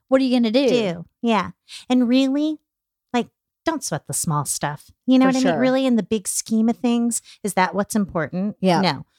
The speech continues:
Speaker 2: What's important is that, you know, you have the same goals in life and,
Speaker 1: Mm-hmm.
Speaker 2: and the same, uh, values, and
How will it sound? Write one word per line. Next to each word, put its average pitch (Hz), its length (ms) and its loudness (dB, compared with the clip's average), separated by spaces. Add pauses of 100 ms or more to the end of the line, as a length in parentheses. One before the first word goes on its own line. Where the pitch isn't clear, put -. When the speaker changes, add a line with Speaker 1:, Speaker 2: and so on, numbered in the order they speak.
(140)
Speaker 2:
What's - 180 -12
important 196 400 -4
is 160 120 -10
that, 156 200 -8 (400)
you 185 100 -6
know, 139 140 -6
you 170 80 -6
have 156 100 -6
the 175 60 -10
same 165 360 -6
goals 147 500 2
in 139 140 -4
life 131 340 -4
and, 180 240 -2
Speaker 1:
Mm-hmm. 208 80 -8
Speaker 2:
and 143 180 -4
the 147 80 -10
same, 147 640 -2 (180)
uh, 135 320 -4 (120)
values, 139 960 -2
and 135 420 -8